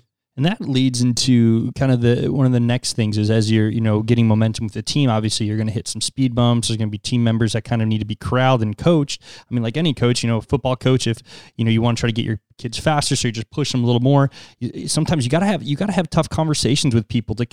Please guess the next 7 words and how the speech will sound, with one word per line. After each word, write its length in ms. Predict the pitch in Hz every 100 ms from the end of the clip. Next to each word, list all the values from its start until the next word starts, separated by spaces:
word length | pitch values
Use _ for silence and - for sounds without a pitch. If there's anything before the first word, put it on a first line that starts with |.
| - -
to 160 | - 131
help 260 | - 147 -
open 260 | 139 131
their 200 | 131 127
eyes 420 | 120 131 123 123 -
to 320 | - 131 120
seeing, 560 | - - 143 139 135